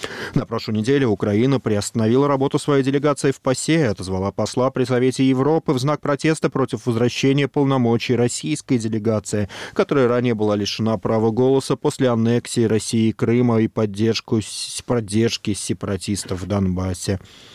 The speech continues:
Ближайший соратник президента Украины Владимира Зеленского, председатель Слуги на-, партии "Слуга народа" Дмитрий Разумков, называл тогда выход украинской делегации из пасе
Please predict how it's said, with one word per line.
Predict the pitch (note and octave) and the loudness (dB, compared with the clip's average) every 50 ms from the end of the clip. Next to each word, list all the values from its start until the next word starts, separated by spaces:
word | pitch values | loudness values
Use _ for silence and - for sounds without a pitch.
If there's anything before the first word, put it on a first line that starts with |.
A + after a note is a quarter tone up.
| - - - - - - - - - - - | -18 -16 -16 -14 -14 -14 -14 -14 -14 -4 0
Ближайший | D3 E3+ F3+ E3 D3 D#3+ E3 D#3 - - D3 | 0 0 0 0 0 0 0 0 0 0 -4
соратник | - - D3+ C#3+ D3 D3+ - - B2+ - | 0 0 0 2 2 0 -2 -4 -8 -6
президента | - G2+ G2 F#2 F#2 G#2 G2+ G2+ G2 - A2+ G2+ - - | -6 -8 -8 -4 -2 -2 -2 -2 -2 -2 -2 -2 -2 -4
Украины | A2+ - - G#2 G#2+ G#2+ G#2 G#2 G#2+ A#2 B2+ B2+ A#2+ A2+ G#2+ | -8 -4 -2 0 2 2 4 4 4 2 2 2 0 0 -2
Владимира | F#2+ F#2+ F2+ F#2 F2 F2 F#2 F#2+ F#2+ F#2+ | -2 -4 -6 -4 -4 -2 -2 0 0 -2
Зеленского, | F2+ G2 G2+ G#2 A2 A#2+ B2+ A#2+ - - B2+ A2+ | 0 0 2 2 4 2 2 0 0 2 2 2
председатель | G2+ - A2+ B2 - - - - C3 A#2 G#2 A2 A2 A2+ A2 - C3 A2 G2+ | 2 0 -4 -6 -6 -6 -6 -2 -2 0 0 2 2 2 0 0 0 -2 -2
Слуги | G2 - - - - - A2 G#2 G#2 G2+ F#2+ G#2+ G#2+ | -2 -6 -10 -10 -6 -4 0 0 0 2 2 2 2
на-, | G#2+ G#2+ G#2 G#2 G2+ | 2 2 0 -2 -4
партии | - - A2+ A2+ - - - A#2 G#2 | -2 -2 -2 -2 -2 -2 -2 -2 -2
"Слуга | - - - G#2+ G2+ A2 G#2+ G#2+ | -2 -2 -2 -2 0 2 0 0
народа" | G#2+ A2 G#2+ A2 A2+ A2 A2+ | 2 0 0 0 0 0 -2
Дмитрий | G2+ G#2+ A2+ A#2 G2+ A2 A2+ A2 | -2 0 -2 -2 0 0 0 2
Разумков, | A2 A2+ G#2 A#2 A#2 A2+ A2 - C3+ C3 C3+ B2+ - - | 2 2 0 2 0 0 0 0 0 0 0 0 -2 -4
называл | A2+ G#2 G2 G#2 G2+ G#2 G#2+ G#2 | -8 -6 -6 -6 -6 -6 -6 -6
тогда | A2+ G#2+ G#2 A2 A2 | -6 -6 -4 -2 0
выход | A2 A2 - - G2+ G#2+ | 0 0 -2 0 -4 -2
украинской | G2+ A#2 A2 G#2+ G#2+ G#2 - - G#2 | 0 0 2 2 2 0 0 -2 -2
делегации | F#2+ G2 G2+ G2 G#2+ G#2+ G2 - G#2 | -2 -2 -2 -2 -2 -4 -2 -4 -6
из | F#2+ | -6
пасе | - - G#2 G2+ - - A2 G2+ G2 | -4 -4 -4 -4 -2 -2 -2 -2 -2